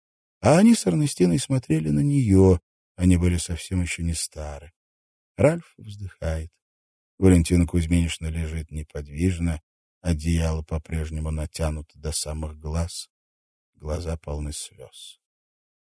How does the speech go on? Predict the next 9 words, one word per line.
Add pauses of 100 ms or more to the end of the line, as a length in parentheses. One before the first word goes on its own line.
(100)
Наутро
приезжает
сотрудник
немецкого
консульства. (540)
Ему
выдают
больничный
халат,